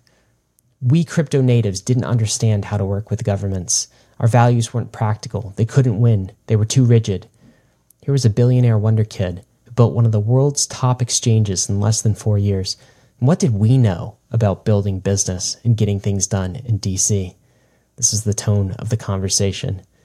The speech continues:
Equally, I remember Eric Voorhees with eviscerating arguments and monkish precision. He argued to Sam that crypto is an open, permissionless financial system for the world. It's like the internet. It's like email.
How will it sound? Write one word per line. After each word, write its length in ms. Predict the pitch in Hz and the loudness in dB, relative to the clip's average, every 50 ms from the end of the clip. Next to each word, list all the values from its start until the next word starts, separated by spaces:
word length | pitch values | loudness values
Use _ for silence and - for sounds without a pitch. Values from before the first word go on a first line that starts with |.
| _ - | _ -2
Equally, 600 | 123 123 117 - 113 104 95 92 95 104 110 113 - - | 0 0 2 2 0 0 0 0 -2 -4 -4 -6 -6 -6
I 120 | 104 104 | -4 -2
remember 440 | 104 110 113 113 113 117 117 117 110 - | 0 2 2 2 4 4 4 2 2 0
Eric 240 | - 110 110 110 - | -2 -2 -2 -2 -2
Voorhees 500 | - 107 107 107 104 - 101 95 - - | -2 0 0 0 0 -2 -4 -4 -4 -2
with 240 | 104 104 - - - | -4 -4 -6 -4 -2
eviscerating 1080 | - 120 - - - 135 127 - - 135 117 113 107 104 101 104 101 98 98 101 - _ _ - | -2 -2 0 0 0 0 2 2 0 -2 0 0 0 0 0 0 -2 -2 -4 -6 -10 _ _ -2
arguments 580 | 107 107 110 107 - 104 95 92 92 - - - - | 0 2 2 2 0 -2 -4 -4 -6 -6 -6 -2 0
and 220 | 120 107 107 107 | 2 2 4 4
monkish 520 | 110 113 113 110 - 107 101 - - - _ _ _ - | 4 4 4 2 0 -2 -2 -4 -6 -10 _ _ _ -12
precision. 760 | - - 113 - - - 120 113 107 - 85 92 - 110 - _ _ _ _ _ _ _ | -6 -4 -4 -2 0 2 2 2 0 0 -4 -10 -10 -12 -16 _ _ _ _ _ _ _
He 200 | _ - 131 - - - | _ -2 -2 -2 -2 0
argued 580 | 120 120 135 139 120 113 98 98 92 - - 120 _ _ _ _ _ _ _ _ _ _ | 2 2 2 2 2 0 -2 -2 -2 -6 -10 -16 _ _ _ _ _ _ _ _ _ _
to 140 | - - 117 | -2 0 2
Sam 420 | - - - 110 98 92 90 85 87 | 2 2 2 2 0 -2 -2 -6 -6
that 160 | - 85 - | -6 -6 -4
crypto 380 | - - 131 117 - 120 110 | -2 0 0 2 2 2 2
is 100 | 104 95 | 2 2
an 80 | 107 - - - | 0 -2 0 2
open, 460 | 120 131 123 - 160 160 156 143 - - | 2 2 2 2 0 -2 -2 -4 -8 -6
permissionless 640 | - - 117 113 117 117 - - 131 131 131 123 - - - - | -2 2 4 4 4 4 2 0 0 0 0 -2 -4 -6 -12 -10
financial 560 | - - 113 110 117 120 120 120 117 - 117 | -6 -2 0 2 4 4 4 4 2 0 -2
system 520 | 110 - - 113 - - - 104 95 92 | 0 2 2 0 0 0 -2 -4 -4 -4
for 160 | 92 - - | -4 -2 -2
the 100 | 104 98 | 0 0
world. 460 | 92 92 101 98 92 90 92 - - _ _ _ _ _ _ | 0 0 0 0 0 -2 -4 -6 -10 _ _ _ _ _ _
It's 140 | _ - - | _ -4 0
like 160 | 110 104 104 | 0 0 0
the 160 | - 117 117 | 0 2 2
internet. 460 | 120 123 120 107 90 - - _ _ _ _ _ _ _ _ | 4 4 4 2 0 -2 -8 _ _ _ _ _ _ _ _
It's 140 | - - - | -8 -2 0
like 240 | 107 104 - - | 0 0 0 -2
email. 500 | - 123 117 113 107 95 - - 95 - | -2 0 2 2 2 2 0 -4 -10 -14